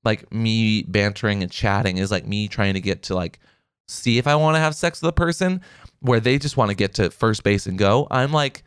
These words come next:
still watching from the sidelines,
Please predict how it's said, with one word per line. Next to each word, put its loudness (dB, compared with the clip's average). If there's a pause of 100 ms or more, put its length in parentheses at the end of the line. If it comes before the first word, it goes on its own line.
(340)
still 0
watching 0 (140)
from -2
the -6
sidelines, 0